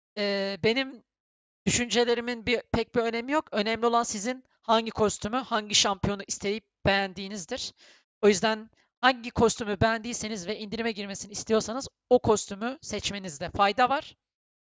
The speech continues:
Ee, şimdiden izlediğiniz için çok teşekkür ederim. Ha, bu arada, e, kanal hakkında bir açıklama yapmak istiyorum. Çok sık video atamadığımın farkındayım. Bunun için sizlerden çok özür diliyorum. Çünkü, e, yayınlar olsun, düzenli yayınlar olsun ve en önemlisi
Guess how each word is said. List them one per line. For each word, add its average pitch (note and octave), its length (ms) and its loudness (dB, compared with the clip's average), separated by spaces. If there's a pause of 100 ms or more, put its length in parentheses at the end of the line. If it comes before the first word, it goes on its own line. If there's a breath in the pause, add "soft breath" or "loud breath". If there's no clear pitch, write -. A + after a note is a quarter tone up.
(520)
Ee, F3+ 560 2
şimdiden D4 720 2 (160)
izlediğiniz A3 340 -2
için B3 120 -4
çok - 200 0
teşekkür C4+ 360 -2
ederim. C#4 320 0 (320 loud breath)
Ha, C#4+ 120 6
bu D4+ 100 12
arada, D4+ 460 8 (460 soft breath)
e, G3+ 320 4
kanal B3+ 260 0
hakkında C4+ 400 2
bir C4 40 2
açıklama C4 360 0
yapmak - 200 -8
istiyorum. G#3+ 360 0
Çok - 240 4
sık - 220 -6
video C4 220 6
atamadığımın C#4 460 -2
farkındayım. A#3+ 600 0
Bunun G#3 160 -6
için A3+ 140 -8
sizlerden A#3 460 -2
çok A#3 220 -4
özür G#3 260 0
diliyorum. F#3+ 400 -6 (480 loud breath)
Çünkü, B3+ 460 2 (760)
e, G#3 80 0 (380)
yayınlar A3 420 2
olsun, G3+ 360 4
düzenli G3+ 320 -6
yayınlar G#3+ 240 -2
olsun G#3 280 -2
ve A#3 60 -2
en A3+ 140 -2
önemlisi A#3 580 -2